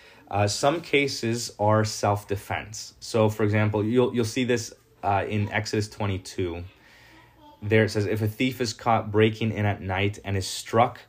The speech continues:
a fatal blow, the defender is not guilty of bloodshed." So, for example, if somebody's breaking into my house, I have no idea. The potentials of what they could do are endless.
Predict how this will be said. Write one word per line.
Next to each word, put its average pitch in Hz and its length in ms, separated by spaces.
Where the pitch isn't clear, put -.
a 104 100
fatal 110 340
blow, 98 460
the 117 80
defender 120 480
is 101 160
not 110 320
guilty 110 520
of 98 260
bloodshed." 104 640
So, - 120
for 101 100
example, 117 320
if 101 80
somebody's 131 240
breaking 123 240
into 117 140
my 104 120
house, 110 180
I 131 100
have 135 120
no 131 300
idea. 123 480
The 120 80
potentials 143 800
of 110 140
what 131 200
they 156 100
could 143 200
do 117 240
are 104 220
endless. 95 460